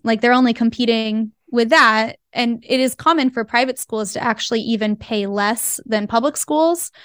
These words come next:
um, because they're advertising that your kids can go to the private school for half price or free or, um, you know, other advantages that some people might need. I don't have any children, so that was not, uh, an, an advantage for me.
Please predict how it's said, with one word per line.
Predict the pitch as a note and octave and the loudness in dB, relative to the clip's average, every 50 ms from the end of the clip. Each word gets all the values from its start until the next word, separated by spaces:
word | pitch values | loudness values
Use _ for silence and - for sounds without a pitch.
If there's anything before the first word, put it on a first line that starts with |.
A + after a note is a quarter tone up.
| - - - - - _ _ - | -20 -20 -20 -20 -20 _ _ 0
um, | - B3 B3 A#3 A3+ | 2 4 4 4 4
because | G#3+ B3+ A#3+ - B3+ B3 A#3 A3 - | 2 0 -2 0 0 0 0 0 0
they're | A#3+ A#3 - | 0 2 2
advertising | A3 A3+ A3+ A#3 A#3 A3 A#3 A3 G#3+ G3+ G#3+ G#3+ | 2 0 0 0 -2 -2 -2 -2 -2 -2 -2 -4
that | G#3 G3+ | -4 -4
your | G#3+ A#3+ B3+ | -6 -8 -8
kids | - - - E4+ C#4+ - - | -10 -4 -2 -2 -2 -2 -2
can | - A#3 G#3+ | 0 0 0
go | G3+ G3+ | 0 0
to | G#3 | -2
the | G3+ G3+ | -2 -4
private | G3+ - G#3+ G#3 G3 G#3 - | -2 -2 -2 0 0 -2 -6
school | - - - G#3+ G#3 G#3 G3+ | -6 -2 0 2 2 2 0
for | - - G#3 | 0 -2 -4
half | F#3+ - A3 G#3 G3+ - - _ | -2 0 0 0 0 -2 -10 _
price | - - A3 G#3+ G#3+ G3+ G3+ G3 - - | -6 0 2 2 2 2 0 -2 -4 -8
or | F#3+ F#3 | -8 -10
free | - - - A3 G#3+ G#3 G#3 G3+ G3+ G3+ F#3+ | -8 -4 -2 0 0 2 0 0 -2 -2 -4
or, | F#3 F#3 G3+ G3+ _ - - - - - _ - | -4 -4 -6 -6 _ -14 -20 -20 -20 -20 _ -6
um, | - G#3 G#3 G3 G3 F#3+ F#3+ G#3 B3 _ - | -2 -2 0 0 -2 -4 -8 -10 -10 _ -2
you | - B3 A3 | 0 0 2
know, | G3+ F#3+ | 2 2
other | - A3+ A3+ A#3 A3+ A3 - - - _ _ - | 2 2 4 4 2 2 0 -4 -8 _ _ 0
advantages | - B3 A3+ A3 C#4 C4+ C4+ B3+ G#3+ B3 A#3+ A#3+ G#3+ - | 0 0 2 2 2 2 2 2 2 2 0 0 0 2
that | A3+ A3 G#3+ G#3+ - - - _ _ _ _ _ _ - | 2 2 2 2 0 -2 -8 _ _ _ _ _ _ -12
some | - - A#3 A3 | -6 -6 -4 -4
people | A3 - A#3 A3 A3+ A3 | -2 -4 -4 -2 -2 -2
might | G#3+ G3 G3+ G3+ - - - - | -2 -2 -2 -4 -6 -8 -8 -4
need. | - A3+ G#3 G3+ G3 | -2 -2 -2 -2 -2
I | - A3+ | 0 2
don't | A#3 A#3+ A3 G#3+ | 2 2 0 0
have | A3+ A3+ G#3+ | -2 -2 0
any | G#3+ G#3+ G#3+ G#3 | -2 -4 -4 -4
children, | - - B3 A#3 A3+ A3+ G#3 G#3 G#3+ G#3+ | -2 0 0 0 2 0 0 0 -2 -4
so | - - | -4 -4
that | G#3+ A3 G#3+ - | -4 -4 -4 -4
was | - A3+ G#3 G#3+ | -4 -4 -2 0
not, | G#3+ G3+ G3+ G3+ G3+ - - - - - - _ _ - | 0 0 0 0 -2 -4 -8 -10 -10 -10 -12 _ _ -6
uh, | - F#3+ F#3+ G3 - - - - - _ _ - | -4 -2 0 0 -2 -4 -10 -14 -18 _ _ -6
an, | A3 - A3 | -4 -4 -4
an | - - G#3+ A3 | -4 -2 -2 -2
advantage | G#3+ G#3+ - G#3+ G3+ A3 A#3 B3+ B3+ - | -2 0 -2 -2 0 2 2 2 2 2
for | - D4 C#4 | 2 2 4
me. | C#4 C#4+ D4+ E4 F4+ F4+ E4+ | 4 4 2 2 2 0 -2